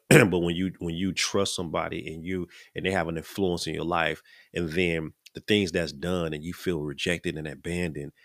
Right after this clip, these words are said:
it could do something to your psyche. And it did something to my, my emotional health. It did something to my, my psyche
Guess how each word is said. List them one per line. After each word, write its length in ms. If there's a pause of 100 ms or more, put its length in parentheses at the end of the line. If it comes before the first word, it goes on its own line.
(180)
it 80
could 120
do 120
something 280
to 60
your 80
psyche. 380
And 80
it 120
did 160
something 280
to 40
my, 120 (120)
my 140
emotional 460
health. 160
It 60
did 120
something 260
to 40
my, 120 (100)
my 140
psyche 480